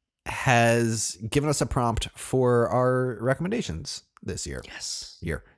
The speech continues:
Speaker 1: this week. <laughs> Talking too much. It, we've hit that point where I'm like, "I don't know what I'm
Speaker 2: <laughs> I
Speaker 1: saying
Speaker 2: know.
Speaker 1: anymore." Um, and it actually kind of ties in well with our Emmy conversation there. And the prompt is T V shows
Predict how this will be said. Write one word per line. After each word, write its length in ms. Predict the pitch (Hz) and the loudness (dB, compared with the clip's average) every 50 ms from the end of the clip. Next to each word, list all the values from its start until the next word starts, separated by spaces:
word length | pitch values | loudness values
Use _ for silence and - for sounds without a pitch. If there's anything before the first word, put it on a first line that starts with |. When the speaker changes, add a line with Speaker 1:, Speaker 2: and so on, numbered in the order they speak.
| - | -10
Speaker 1:
this 160 | - 92 - - | -8 -6 -4 -4
week. 260 | 87 73 - - - - - - - - - - - - - - - - | -6 -6 -8 -12 -16 -16 -18 -18 -18 -18 -14 -14 -14 -14 -14 -16 -18 -18
<laughs> 640 | - - - - - - - - _ _ _ - - | -18 -18 -18 -20 -20 -20 -20 -20 _ _ _ -12 -2
Talking 300 | - 104 82 - 85 80 | 0 0 2 2 0 -4
too 100 | 82 80 | -4 -2
much. 260 | 80 78 - - - | -4 -4 -4 -6 -4
It, 120 | - 95 | -2 -2
we've 240 | 90 82 107 104 - | 0 2 0 2 2
hit 120 | - 98 - | 2 2 4
that 200 | 110 101 87 - | 4 4 4 2
point 180 | - 110 98 87 | 2 0 2 2
where 80 | 90 95 | 2 2
I'm 60 | 90 | 2
like, 160 | 80 82 95 | 2 0 2
"I 140 | 92 95 95 | 2 2 2
don't 100 | 92 85 | 2 2
know 60 | 82 | 0
what 20 | 80 | 0
I'm 20 | |
Speaker 2:
<laughs> 0 | |
I 40 | 82 | -2
Speaker 1:
saying 240 | - - 226 226 220 | -2 0 0 0 2
Speaker 2:
know. 240 | 233 233 226 220 - - - - - - - - - - - - | 2 2 2 2 0 -2 -8 -12 -10 -10 -10 -10 -10 -20 -14 -14
Speaker 1:
anymore." 180 | 247 - _ - | -14 -14 _ 0
Um, 400 | 95 101 101 98 98 92 92 - _ _ _ _ _ _ _ _ _ _ _ _ _ _ _ _ _ - | 2 4 4 4 2 0 -2 -12 _ _ _ _ _ _ _ _ _ _ _ _ _ _ _ _ _ 4
and 120 | 135 139 135 | 4 6 6
it 80 | 131 117 | 6 6
actually 320 | 131 127 131 - 185 147 | 4 2 4 2 0 0
kind 320 | - - 110 101 110 110 | 2 2 2 2 2 2
of 100 | 123 117 | 0 0
ties 340 | - 127 107 110 107 98 113 | 2 2 2 4 2 2 0
in 160 | 110 107 107 | 0 0 2
well 180 | 101 90 80 92 | 2 2 2 2
with 120 | 104 104 | 2 2
our 100 | 107 92 | 2 0
Emmy 220 | 78 82 82 80 82 | 0 0 -2 -4 -2
conversation 600 | - 90 78 76 80 - - 71 73 - 78 76 | -2 -4 -4 -4 -4 -6 -6 -6 -6 -6 -6 -6
there. 300 | 82 85 95 104 107 101 - | -4 -4 -2 -2 -4 -2 0
And 400 | 98 98 101 101 98 98 101 101 - _ | 0 2 2 2 0 0 -2 -4 -6 _
the 160 | - 101 110 - | -10 -8 -8 -4
prompt 480 | - - - 170 202 214 175 - - - | -4 -4 -2 -2 -2 -2 -4 -4 -6 -4
is 560 | - 107 107 104 104 104 101 101 98 - - - _ _ - - _ _ _ _ _ _ _ _ _ _ _ _ - | -2 -2 0 0 0 0 -2 -2 -4 -6 -8 -10 _ _ -20 -20 _ _ _ _ _ _ _ _ _ _ _ _ -8
T 220 | - - 196 208 185 | -4 0 0 2 2
V 160 | 185 185 165 | 4 2 2
shows 840 | - - - 147 139 135 131 127 123 123 117 - - - - - | 4 4 6 6 6 6 6 4 4 2 0 -2 -4 -8 -10 -12